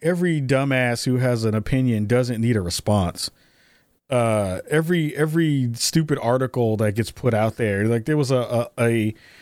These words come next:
an article that got pushed out a little bit earlier this week from Hard Drive Mag, which is basically the Onion for gaming.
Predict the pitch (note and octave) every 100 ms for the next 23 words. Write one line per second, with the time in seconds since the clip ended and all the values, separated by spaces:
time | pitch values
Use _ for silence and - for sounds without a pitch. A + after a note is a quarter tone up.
0 | - _ _ _ D3+ C#3+ D3 D#3+ D#3 C#3+
1 | C3+ C3 C3+ D#3+ C#3 C#3+ C3 C3 C3+ C3+
2 | C3 C3 C3 C3 B2 A2+ A2 A#2+ D3 B2+
3 | - A2 G#2 B2+ A#2+ A#2+ A2 A2 G#2+ G#2+
4 | A#2 B2+ G#2 D#3+ F#3 E3+ C#3 C3 A2+ A#2+
5 | A#2+ B2 A#2 G#2+ G2+ A2+ G2 A2+ A#2 G#2
6 | F#2+